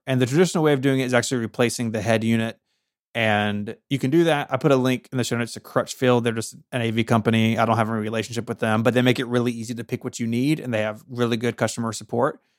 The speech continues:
But they're also now, and I, I don't have any firsthand experience with them, so, like, I'm not suggesting any particular one, but there are now some ways to do this that are, uh, much more, uh, affordable. Like, there are some,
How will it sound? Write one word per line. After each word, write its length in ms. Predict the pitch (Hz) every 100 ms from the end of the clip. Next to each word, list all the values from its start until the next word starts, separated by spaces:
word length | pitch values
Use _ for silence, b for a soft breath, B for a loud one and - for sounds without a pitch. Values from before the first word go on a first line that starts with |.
| _ _ _ -
But 140 | 139
they're 180 | 139 131
also 400 | 143 175 233 202
now, 380 | 160 120 113 113
and 100 | 123
I, 80 | 131 -
I 80 |
don't 160 | 139 165
have 240 | 147 139
any 400 | 143 143 139 135 - _ _ _ -
firsthand 320 | 139 135 139
experience 640 | 123 - - 113 147 185
with 160 | 202 202
them, 240 | 202 196
so, 120 | 180
like, 80 | 131
I'm 80 | 127
not 160 | 127 127
suggesting 800 | 120 123 120 - 127 123 120 120
any 260 | 131 123
particular 580 | 120 127 - 120 123 120
one, 520 | 117 110 110 110 113 - _ _ _ _ -
but 160 | 143
there 160 | 151 139
are 280 | 143 151 170
now 320 | 156 143 131
some 240 | 131 - 127
ways 340 | 120 123 120
to 80 | -
do 220 | 113 120
this 420 | 113 113 107 - -
that 280 | 127 117 110 -
are, 540 | 120 107 104 101 101 _ _ _ _ _
uh, 300 | 123 110 101
much 320 | 104 131 127 -
more, 440 | 127 113 113 113 -
uh, 100 | 120 -
affordable. 720 | 131 - 117 113 127 123 90
Like, 260 | 113 117 _ _
there 240 | 139 127 117
are 40 |
some, 560 | 113 123 120 113 113 117